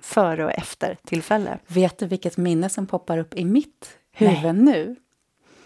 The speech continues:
Speaker 2: Eh, för ungefär tjugo år sedan så jobbade jag som, eh, innesäljare på H P och hade tänkt att jag skulle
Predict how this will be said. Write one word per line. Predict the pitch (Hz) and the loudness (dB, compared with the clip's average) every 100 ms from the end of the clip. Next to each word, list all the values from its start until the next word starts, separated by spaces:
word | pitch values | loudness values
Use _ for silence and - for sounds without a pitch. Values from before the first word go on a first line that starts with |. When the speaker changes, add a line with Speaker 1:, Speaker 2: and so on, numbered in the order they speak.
| _ - - _ | _ -20 -20 _
Speaker 2:
Eh, | - 175 165 | -8 -6 -6
för | - | -4
ungefär | 226 254 247 262 | 2 4 4 0
tjugo | - 285 240 214 | 0 -2 0 0
år | 262 | -2
sedan | 262 160 175 247 _ _ _ _ _ _ _ _ _ _ - | -2 -4 -4 -8 _ _ _ _ _ _ _ _ _ _ -18
så | - | -6
jobbade | 196 185 185 180 | -4 -2 -4 -4
jag | 175 156 151 - - | -4 -4 -6 -10 -14
som, | - 180 156 156 160 | -12 -8 -6 -6 -8
eh, | 170 - - _ _ | -10 -12 -16 _ _
innesäljare | 247 196 175 277 277 180 | 0 0 0 2 2 2
på | 160 185 | 0 0
H | 185 | -2
P | 180 254 - _ _ _ | 2 2 2 _ _ _
och | 180 | -4
hade | 180 - | -4 -4
tänkt | - - | -8 -8
att | - | -6
jag | - - | -6 -6
skulle | - 175 160 156 | -6 -4 -2 -2